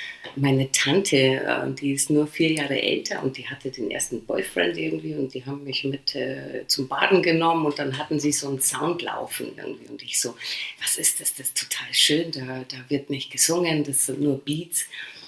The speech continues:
Und dann meinte sie, er so, „Ja, das ist Jeff Mills.“ Und ich so, „Wow, wer ist Jeff Mills?“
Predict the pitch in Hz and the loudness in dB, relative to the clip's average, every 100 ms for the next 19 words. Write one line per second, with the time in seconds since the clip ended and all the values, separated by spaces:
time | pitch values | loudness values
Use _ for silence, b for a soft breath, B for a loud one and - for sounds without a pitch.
0 | B 123 - 131 135 143 139 - - 135 | B -20 -14 -10 -6 -6 -4 -4 -4 -4
1 | 131 - 147 127 135 - 147 - - 139 | 0 4 4 4 0 -4 -4 -2 -2 2
2 | - 139 160 135 - 107 110 - - - | 4 6 6 4 2 0 -8 -6 -4 -4
3 | - - 131 123 - - 135 131 - - | -10 -16 -12 -12 -12 -8 -6 -4 -4 -4
4 | 120 131 139 123 - - | -2 2 2 2 0 -4